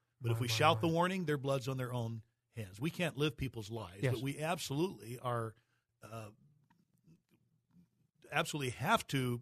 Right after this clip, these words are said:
Speaker 1: be responsible to speak the word of God in
Speaker 2: Exactly.
Speaker 1: truth and love.
Speaker 2: Exactly.
Speaker 1: But speak the truth. Speak the word of God.
Speaker 2: You know, one of the things that the social gospel, quote unquote, d-,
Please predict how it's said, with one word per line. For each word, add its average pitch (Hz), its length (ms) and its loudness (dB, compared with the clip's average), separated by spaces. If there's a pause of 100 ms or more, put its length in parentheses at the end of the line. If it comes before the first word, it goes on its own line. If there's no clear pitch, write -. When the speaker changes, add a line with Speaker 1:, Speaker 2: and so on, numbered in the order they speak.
Speaker 1:
be 143 100 0
responsible 147 680 -2
to 131 180 0
speak - 380 -2
the 160 60 2
word 175 200 2
of 160 100 -6
God - 280 -6 (200)
in 202 100 6
Speaker 2:
Exactly. 160 160 4
Speaker 1:
truth 151 240 6
and 117 120 -4
love. - 360 -14
Speaker 2:
Exactly. 139 440 2
Speaker 1:
But 123 60 0
speak - 280 -2
the 143 60 -4
truth. - 340 -8
Speak - 260 -10
the 143 60 -8
word 151 160 -8
of - 100 -16
God. 156 220 -2
Speaker 2:
You 156 140 10
know, 147 100 10
one 160 200 10
of 151 60 8
the 151 80 10
things 147 300 8
that 131 140 4 (440)
the 120 120 4
social 135 380 4
gospel, 120 680 2
quote 127 220 4
unquote, 120 420 4 (340)
d-, 131 120 0